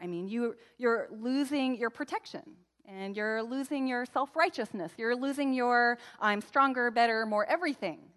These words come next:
than you." When you confess, you're losing all of this, and you're exchanging it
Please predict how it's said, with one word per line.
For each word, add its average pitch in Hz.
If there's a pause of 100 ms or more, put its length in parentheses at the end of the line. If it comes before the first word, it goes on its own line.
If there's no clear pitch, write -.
(140)
than 180
you." 151 (1080)
When 233
you 240
confess, 269
you're 247
losing 254
all 320
of 220
this, 208
and 226
you're 226
exchanging 277
it 175